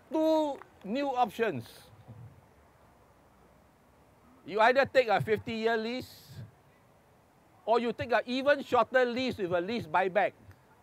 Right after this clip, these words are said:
For example, you take a thirty-year lease, then you sell the remaining twenty years to H D B, they give you a sum of money to top up your C P F life.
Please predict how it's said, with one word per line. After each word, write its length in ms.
For 120
example, 400
you 180
take 220
a 100
thirty-year 480
lease, 480
then 160
you 120
sell 300
the 160
remaining 420
twenty 340
years 320
to 220
H 200
D 100
B, 340
they 100
give 240
you 180
a 80
sum 220
of 120
money 400
to 100
top 240
up 160
your 240
C 160
P 220
F 160
life. 260